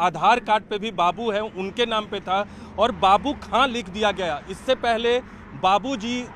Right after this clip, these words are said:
दा ढाबा नाम था और बाबूजी दा ढाबा में जी को ढका गया है। आपको वो तस्वीरें दिख रही हैं, लेकिन यहाँ जो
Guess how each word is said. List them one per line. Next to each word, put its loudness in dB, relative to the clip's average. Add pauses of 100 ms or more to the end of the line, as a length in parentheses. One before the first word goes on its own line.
दा 4
ढाबा 2
नाम 0
था -2
और 2
बाबूजी -2
दा 2
ढाबा -2
में -8 (360)
जी -2
को 2
ढका 2
गया 2
है। 2
आपको 2
वो 0
तस्वीरें -4
दिख -8
रही -4
हैं, -4 (460)
लेकिन -2 (420)
यहाँ 0
जो -2